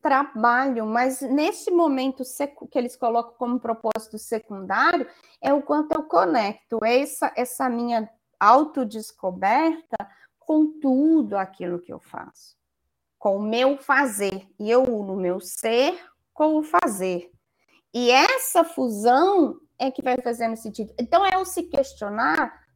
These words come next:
tudo aquilo que você faz, os projetos que você se engaja, eh, as comunidades que você participa,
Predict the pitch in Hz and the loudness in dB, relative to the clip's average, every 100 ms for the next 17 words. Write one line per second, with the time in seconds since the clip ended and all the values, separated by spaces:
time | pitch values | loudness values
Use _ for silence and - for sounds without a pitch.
0 | - 554 679 679 679 554 539 508 330 294 | -2 4 6 6 4 -2 -2 -2 -4 -4
1 | 285 262 - 208 190 277 - 320 311 294 | -4 -10 0 0 2 -2 -4 -2 0 0
2 | 339 - 311 269 269 247 - 294 269 220 | -2 -4 -8 -6 -6 -8 -6 -4 -2 0
3 | 214 233 233 208 190 - - _ _ - | 0 2 0 -2 -8 -10 -18 _ _ -14
4 | - - 269 302 285 294 277 277 - 302 | -4 -2 0 2 2 2 2 2 0 -6
5 | 277 285 269 294 285 - - 247 233 254 | -6 -4 -2 -2 -2 -6 -8 -6 -2 -2
6 | 254 247 208 185 | -4 0 2 0